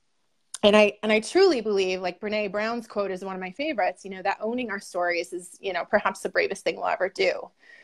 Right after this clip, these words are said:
So I'm, I'm excited to be here just because I feel like that's a lot of what you help people do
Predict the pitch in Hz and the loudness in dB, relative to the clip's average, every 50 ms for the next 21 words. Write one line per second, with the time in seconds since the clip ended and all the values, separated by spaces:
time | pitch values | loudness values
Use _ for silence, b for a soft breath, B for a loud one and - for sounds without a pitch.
0 | b b b b - - - 240 220 214 214 202 196 196 196 196 - - _ _ | b b b b -16 2 6 8 8 10 10 8 6 4 0 -6 -10 -14 _ _
1 | _ _ _ _ - _ _ _ _ _ - 220 240 247 240 - 226 226 233 220 | _ _ _ _ -20 _ _ _ _ _ 2 2 2 2 0 -2 -4 -4 -4 -4
2 | 226 - 269 302 - 320 240 254 220 - 240 285 294 277 202 175 170 180 196 196 | -4 -4 -4 -2 -2 -4 -4 -6 -6 -6 -6 -6 -4 -4 -4 -4 -4 -4 -6 -8
3 | - - 202 - - 220 196 190 - 185 208 - - 247 240 233 220 - - 220 | -8 -10 -10 -4 -2 -2 -2 0 0 0 0 0 2 4 4 4 4 6 6 4
4 | 220 220 - 220 214 202 202 208 208 190 214 208 - 214 214 - - 214 214 - | 4 4 0 -2 0 2 2 2 0 -4 -8 -10 -10 -12 -12 -4 -2 -2 -2 -2
5 | _ - 294 294 - 381 370 359 392 403 415 427 440 427 415 | _ -12 -12 -6 -4 -4 -2 -2 -2 -2 0 0 -2 -2 -4